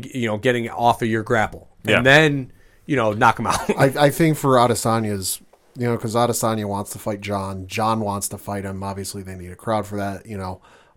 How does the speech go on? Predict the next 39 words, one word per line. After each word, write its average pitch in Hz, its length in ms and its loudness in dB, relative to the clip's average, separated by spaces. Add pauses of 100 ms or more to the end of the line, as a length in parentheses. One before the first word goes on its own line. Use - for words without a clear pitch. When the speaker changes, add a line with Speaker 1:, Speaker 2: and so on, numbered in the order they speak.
Speaker 3:
But 110 140 2
I 113 140 0
think 123 260 -2
if 113 80 -6
Adesanya 113 560 0
wants 104 300 -4
that 107 240 -4
fight, 110 440 -4
he 104 360 -14
needs 101 420 -12
to 98 140 -10
win 76 240 -16
this 76 120 -8
Speaker 2:
Oh, 160 120 8
he 131 80 6
Speaker 3:
fight. 131 80 4
Speaker 2:
does. 127 320 6
Speaker 3:
Because 143 320 2
if, 147 160 -2
if, 135 360 -6
if 135 120 -8 (120)
you 147 120 -4
say, 151 260 4
we 160 300 4
will 190 160 6
still 175 240 6
wanna 156 260 6
see 156 220 6
it 156 100 4
as 117 100 -2
fans, 156 480 2 (320)
but 135 140 4
if, 123 220 0
if 117 260 -2
Adesanya 160 640 4
loses 147 280 2
to, 127 260 -2
to 127 180 -8
Blachowicz, 120 800 2